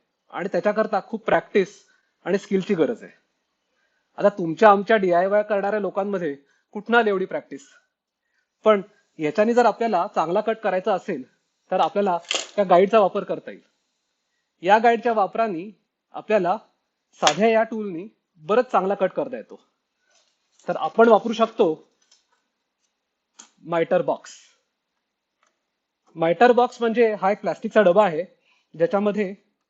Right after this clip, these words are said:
तीन स्लॉट आहेत. या सरळ स्लॉट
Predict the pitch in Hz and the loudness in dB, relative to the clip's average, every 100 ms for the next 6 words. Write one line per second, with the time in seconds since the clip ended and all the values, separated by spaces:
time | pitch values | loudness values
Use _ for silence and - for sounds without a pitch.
0 | _ _ _ _ _ _ 226 254 254 202 | _ _ _ _ _ _ -4 -4 -4 0
1 | 180 180 135 - _ _ _ _ _ _ | 0 0 -12 -20 _ _ _ _ _ _
2 | _ _ _ _ _ _ _ _ _ _ | _ _ _ _ _ _ _ _ _ _
3 | _ _ - 196 208 202 196 247 240 233 | _ _ -4 -2 0 0 4 4 2 -2